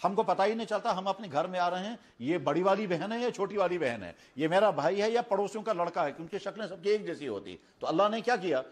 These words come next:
सबकी शक्लें बनाई, सबकी शक्लें अलग बनाई ताकि हम कंफ्यूज ना हो जाएं। वरना आप सोचें, एक इंसान अपने घर पहुंचता, उसे कैसे पता चलता कि साहब ये आंटी हैं या अम्मी हैं? क्योंकि शक्लें दोनों की एक जैसी हैं। ये चचा अंकल हैं या मामू हैं या अब्बू हैं, क्योंकि शक्लें दोनों की एक ही जैसी हैं।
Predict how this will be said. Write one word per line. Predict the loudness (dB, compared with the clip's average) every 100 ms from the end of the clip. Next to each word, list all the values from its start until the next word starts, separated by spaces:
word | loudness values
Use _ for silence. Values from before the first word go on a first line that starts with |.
| -10
सबकी | -2 0 0
शक्लें | -4 -4 -4
बनाई, | 0 -2 -2
सबकी | -6 -6
शक्लें | -8 -4
अलग | -2 -2 -2
बनाई | -4 -4 -8 -20 _
ताकि | -4 -2
हम | -6 -4
कंफ्यूज | -4 -2 -2 -2
ना |
हो | -2 -4
जाएं। | -8 -14 _ _
वरना | 0 2
आप | 0
सोचें, | 0 0 -2 -8 _ _ _
एक | -2 -2
इंसान | 0 2
अपने | 2 0 2
घर | 2
पहुंचता, | 2 -4 -4
उसे | -4
कैसे | -2 -2 -2
पता | 0 0
चलता | 0 2 0 0 -14 _ -8
कि | 2
साहब | 4 4
ये | 2
आंटी | 0 -2 -2
हैं | -2 -4 -6 -12 0
या | 2
अम्मी | 4 4 2
हैं? | 2 -2 -10 _ _ _ _ _
क्योंकि | -8 -4
शक्लें | 0 2
दोनों | 4 4 4
की |
एक | 4
जैसी | 4 0 -4
हैं। | -12 -18 _ _ -4
ये | -2
चचा | 0 2 4
अंकल | 2 0 0 0
हैं | 0 0
या | 0
मामू | 0 -4 -2
हैं | -2
या | 0
अब्बू | 0 0 0
हैं, | 0 -8 -16 _ _ _
क्योंकि | -10 -6
शक्लें | -4 -4 -2
दोनों | -2 -2
की |
एक | -4 -2
ही |
जैसी | -4 -4 -6
हैं। | -14